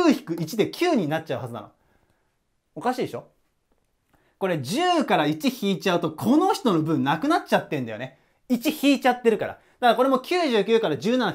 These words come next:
引いちゃってると、十七番目の人引いちゃってるんだよ。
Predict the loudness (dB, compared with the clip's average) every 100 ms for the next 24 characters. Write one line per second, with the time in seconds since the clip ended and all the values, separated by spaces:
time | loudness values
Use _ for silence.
0 | -2 0 2 0 0 -2 0 -2 -2 2
1 | 2 2 0 2 2 0 -2 -4 -4 -2
2 | -2 0 -2 -4